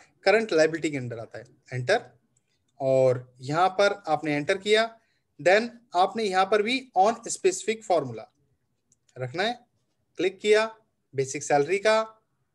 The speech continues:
एंटर, और यहाँ पर भी आप परसेंटेज रखें और ट्वेल्व परसेंट कर दें। एंटर करते हुए इसको सेव कर सकते हैं। ठीक है, तो ये आपका पीएफ़ बन चुका है। अब अगर आप ईएसआई की फैसिलिटी भी मिली हुई है आपको,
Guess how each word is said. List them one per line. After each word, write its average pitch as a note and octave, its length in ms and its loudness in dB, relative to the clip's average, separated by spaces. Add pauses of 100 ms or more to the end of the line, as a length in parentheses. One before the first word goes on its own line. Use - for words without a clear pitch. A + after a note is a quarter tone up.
(680)
एंटर, G3+ 440 2 (400)
और C3+ 140 -2
यहाँ C3+ 200 -4
पर B2+ 180 -4
भी D3+ 160 -6
आप D#3 180 0
परसेंटेज D#3 400 -6
रखें F#3+ 300 -6
और C#3+ 280 -6
ट्वेल्व D3+ 200 -2
परसेंट A2+ 340 -18
कर G#2+ 140 -20
दें। A2 100 -20 (800)
एंटर B2 240 -10
करते A#2 260 -12
हुए A#3+ 80 -2
इसको E3+ 200 -2
सेव - 300 -6
कर G#2 80 -12
सकते - 320 -20
हैं। G#2+ 100 -20 (800)
ठीक B3+ 80 -4
है, G#3 80 0 (280)
तो - 80 -2
ये A3+ 360 0 (120)
आपका E3+ 340 4 (160)
पीएफ़ F#3 420 0 (340)
बन D#3+ 160 2
चुका A2+ 220 -12
है। - 140 -18 (380)
अब G#3+ 220 4 (420)
अगर E3+ 260 4
आप G3+ 240 4 (140)
ईएसआई F#3 400 4
की G#3 100 -4
फैसिलिटी F#3+ 460 -2
भी G#3 200 -4
मिली G3 220 0
हुई F#3+ 160 -2
है F#3+ 80 6
आपको, F#3 360 4